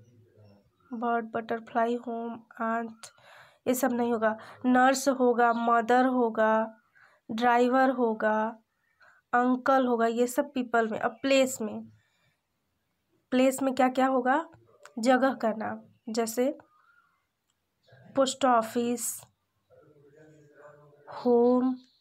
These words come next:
गार्डन और हॉस्पिटल, ये सब जो है place हैं। Animals, animals में क्या क्या होगा? जैसे कि elephant हो गया, bird,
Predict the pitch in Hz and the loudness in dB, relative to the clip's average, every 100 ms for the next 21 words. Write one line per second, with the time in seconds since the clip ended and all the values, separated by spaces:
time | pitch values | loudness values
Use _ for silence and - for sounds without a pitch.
0 | _ _ _ - 233 233 226 226 233 240 | _ _ _ -4 2 4 4 0 2 2
1 | 247 247 254 _ _ _ _ _ _ _ | 0 -2 -10 _ _ _ _ _ _ _
2 | - 226 233 262 320 - _ _ _ _ | -4 -2 0 0 -2 -8 _ _ _ _
3 | _ _ _ _ _ _ _ - - 247 | _ _ _ _ _ _ _ -6 0 0
4 | - 247 226 - 202 226 - _ 226 240 | -2 -8 -6 -6 -6 -10 -18 _ -2 0
5 | 247 247 233 - 240 277 285 240 233 226 | 0 -2 -2 -2 0 -2 -4 -2 -2 -2
6 | 226 220 226 - _ - - _ 269 254 | -6 -10 -10 -16 _ -20 -20 _ 2 4
7 | 262 254 277 320 320 - 247 240 240 262 | 4 4 4 2 -2 -4 -2 0 2 0
8 | 269 - 262 262 262 269 262 247 254 302 | 0 -2 -2 0 0 -2 0 -2 0 -2
9 | 320 - - - - - - - - 233 | -6 -18 -20 -20 -20 -20 -20 -20 -12 -10
10 | - 247 240 226 262 233 247 - 247 240 | -6 -4 -4 -2 0 0 -2 0 2 2
11 | 247 - 233 233 226 233 233 220 _ - | 0 -2 0 2 2 2 0 -4 _ -4
12 | 233 240 247 | 2 4 4